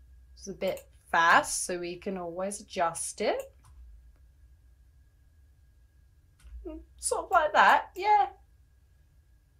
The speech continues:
Sounds about right. Just move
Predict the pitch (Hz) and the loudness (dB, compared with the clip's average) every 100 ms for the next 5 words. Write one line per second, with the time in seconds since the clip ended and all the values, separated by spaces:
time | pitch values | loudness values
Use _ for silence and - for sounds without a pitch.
0 | _ - 214 208 202 - - 208 202 196 | _ -14 -12 -12 -14 -14 -14 -8 -6 -4
1 | 185 - 175 185 196 226 254 - - - | -8 -14 -16 -10 -8 -8 -12 -10 -8 -8
2 | - 208 - 214 208 202 | -8 -12 -10 -8 -8 -8